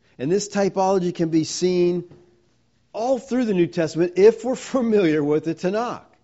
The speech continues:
The transfiguration experience is pregnant with Exodus symbolism. Just as Moses went up into the mountain and three com-, with three companions,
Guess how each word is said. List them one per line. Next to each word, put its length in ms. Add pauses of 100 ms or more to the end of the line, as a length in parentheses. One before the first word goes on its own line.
(1120)
The 100
transfiguration 1000
experience 720
is 180
pregnant 680 (580)
with 220
Exodus 460
symbolism. 640 (720)
Just 220
as 120
Moses 460
went 180
up 160
into 120
the 100
mountain 480
and 160
three 340
com-, 280
with 200
three 220
companions, 880